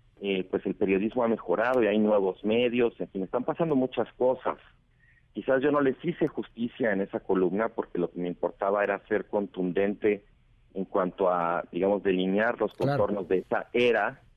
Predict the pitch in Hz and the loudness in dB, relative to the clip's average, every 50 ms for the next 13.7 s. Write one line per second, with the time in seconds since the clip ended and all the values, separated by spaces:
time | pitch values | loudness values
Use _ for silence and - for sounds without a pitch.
0 | _ _ _ _ - _ - 101 95 95 - - 110 113 110 - 113 98 107 110 | _ _ _ _ -20 _ -8 -6 -4 -4 -4 -2 -4 -4 -2 -2 0 0 2 0
1 | 110 - 107 98 87 87 85 95 104 - - _ _ _ _ - 85 85 117 - | 0 0 -2 0 2 2 2 0 -2 -6 -14 _ _ _ _ -12 -12 -10 -10 -14
2 | _ _ _ _ _ - - _ _ _ - 110 107 214 104 - 120 104 - - | _ _ _ _ _ -20 -20 _ _ _ -2 0 0 0 0 0 -2 -2 0 0
3 | 127 143 147 147 147 139 123 123 135 131 123 123 110 - - 104 90 95 92 104 | 0 2 2 2 2 2 2 2 2 2 2 0 0 -2 -2 -2 -2 0 0 0
4 | 110 - - 123 - 117 113 120 - - 117 131 180 165 110 82 - - - 87 | -2 -4 -6 -6 -2 0 0 0 0 0 0 2 2 4 2 2 0 -4 -6 -6
5 | 78 - 85 - _ 90 87 82 85 82 82 82 - _ 90 87 - 101 101 101 | -4 -4 -6 -4 _ -2 0 0 0 0 -2 -4 -6 _ -10 -6 -4 -2 0 0
6 | 101 92 - 92 82 82 82 85 101 123 131 - - 127 127 127 - - - _ | -2 -2 -2 -2 -2 0 0 0 0 0 -2 0 0 -2 -2 -2 -4 -8 -16 _
7 | _ _ _ _ _ 90 90 87 95 117 127 123 - - 104 92 90 85 92 107 | _ _ _ _ _ -6 -4 -2 0 0 -2 -2 -2 -2 0 2 2 2 2 0
8 | 107 - 101 101 98 92 90 90 - 95 87 95 98 101 131 123 113 98 95 92 | -2 -2 -2 0 0 2 0 0 -2 0 0 0 0 0 0 0 2 0 0 -2
9 | - - 87 82 - 113 110 104 107 95 87 90 110 135 135 - - - - - | -4 -6 -6 -4 -2 -2 -2 0 -2 -2 -2 -2 -2 -2 -2 -2 -4 -6 -6 -6
10 | - 165 - - - - - 131 127 131 143 147 143 - 151 254 233 226 - - | -6 -6 -6 -6 -6 -4 -2 0 2 2 2 2 2 0 0 2 0 0 -2 -6
11 | - 196 - - 143 131 127 131 131 123 123 120 - 180 160 - - 117 117 113 | -6 -6 -2 0 0 2 2 2 0 -2 -4 -6 -8 -8 -8 -6 -6 -4 -4 -6
12 | - 107 - 131 135 139 135 127 127 135 131 123 107 104 101 104 107 113 113 107 | -6 -4 -2 0 2 2 2 0 0 -2 0 0 0 2 2 2 2 2 2 2
13 | 107 98 92 - 95 - - 95 101 120 131 85 78 - | 2 2 0 0 -2 -4 -2 -2 0 0 -2 -2 -6 -12